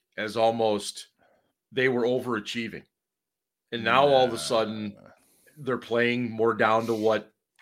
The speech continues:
Speaker 1: maybe they really are. I, I, I don't
Speaker 2: Mm.
Speaker 1: know. I, I mean, I'm, is, is the truth maybe somewhere in between? I, I don't know.
Speaker 2: Maybe. I, I
Speaker 1: Um,
Speaker 2: think that the further you get into the season, the more important the games become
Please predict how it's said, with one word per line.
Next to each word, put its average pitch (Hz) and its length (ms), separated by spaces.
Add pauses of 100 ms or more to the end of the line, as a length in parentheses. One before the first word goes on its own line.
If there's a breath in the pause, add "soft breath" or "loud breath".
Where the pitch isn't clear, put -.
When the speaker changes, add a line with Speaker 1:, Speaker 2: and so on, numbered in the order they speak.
Speaker 1:
maybe 110 240
they 110 140
really 110 300
are. 113 400 (280)
I, 101 80
I, 113 220 (160)
I - 20
don't 220 160
Speaker 2:
Mm. - 20
Speaker 1:
know. 170 320 (460)
I, 139 100 (120)
I 135 40
mean, 131 200
I'm, 123 220
is, 135 200
is 139 260
the 123 80
truth 226 320
maybe 175 300
somewhere 156 360
in 135 60
between? 113 440 (640 soft breath)
I, 123 260
I 135 40
don't 143 180
know. 117 240 (140)
Speaker 2:
Maybe. 143 300
I, 160 260
I - 40
Speaker 1:
Um, 180 60
Speaker 2:
think 214 320
that 139 420
the 117 140
further 160 380
you 135 140
get 123 160
into 117 180
the 104 100
season, 117 600 (1700)
the 113 160
more 117 720
important 113 520
the 113 60
games 101 320
become 104 480